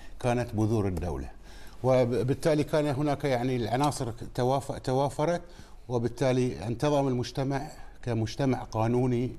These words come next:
مدني ي-، يلتزم بالقانون. بغض النظر عن الفترة التاريخية اللي صار فيها لاستقرار الدولة، هاي طبيعي في كل، في كل مجتمع. فلذلك احنا يعني نفخر بأن قضاءنا قديم ومستقر، واليوم ب-، ب-،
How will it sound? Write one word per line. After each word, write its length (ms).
مدني 520
ي-، 580
يلتزم 480
بالقانون. 540
بغض 220
النظر 300
عن 140
الفترة 320
التاريخية 480
اللي 120
صار 200
فيها 300
لاستقرار 840
الدولة، 460
هاي 80
طبيعي 420
في 160
كل، 380
في 140
كل 460
مجتمع. 380
فلذلك 380
احنا 200
يعني 320
نفخر 440
بأن 300
قضاءنا 520
قديم 460
ومستقر، 640
واليوم 580
ب-، 460
ب-، 500